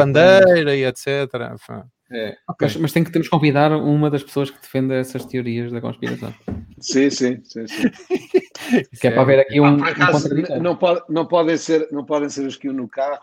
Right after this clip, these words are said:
Speaker 3: porque,
Speaker 1: São muito
Speaker 3: eh, um não
Speaker 1: famosos.
Speaker 3: está cá, o outro
Speaker 1: Ah.
Speaker 3: é, o outro é inglês, eh,
Speaker 1: Pá,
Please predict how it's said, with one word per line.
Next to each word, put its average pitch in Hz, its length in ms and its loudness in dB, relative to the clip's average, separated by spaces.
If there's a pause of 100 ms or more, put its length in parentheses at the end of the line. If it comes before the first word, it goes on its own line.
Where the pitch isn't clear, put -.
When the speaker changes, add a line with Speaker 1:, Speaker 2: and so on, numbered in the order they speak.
Speaker 3:
porque, 127 560 -12 (100)
Speaker 1:
São - 440 -14
muito 113 140 -6
Speaker 3:
eh, 117 40 -8
um - 40 -10
não 120 60 -6
Speaker 1:
famosos. 107 300 -6
Speaker 3:
está 113 100 -4
cá, 127 460 -2
o 117 120 -8
outro 120 260 -4
Speaker 1:
Ah. 123 40 4
Speaker 3:
é, 117 220 -2
o 131 140 -12
outro 123 180 -2
é - 20 0
inglês, 117 800 -4 (460)
eh, 113 200 -6
Speaker 1:
Pá, 110 280 -4